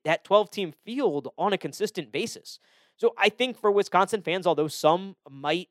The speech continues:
not love the way it ended for Paul Chryst, who was a Badger, a Badger quarterback, for Jim Leonhard,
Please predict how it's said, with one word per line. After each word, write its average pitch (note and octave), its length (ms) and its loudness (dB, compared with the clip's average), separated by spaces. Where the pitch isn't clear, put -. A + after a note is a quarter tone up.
not D3+ 360 -4
love D3+ 300 2
the E3 80 -2
way D#3 220 0
it D#3+ 100 -2
ended D3+ 340 -6
for - 140 -2
Paul D#3+ 320 2
Chryst, - 480 4
who G#3+ 480 -2
was E3 240 0
a G3 60 2
Badger, F3+ 640 2
a E3 60 -4
Badger D3 320 -2
quarterback, E3 720 2
for C3+ 400 -2
Jim C#3+ 260 -2
Leonhard, F#3+ 600 0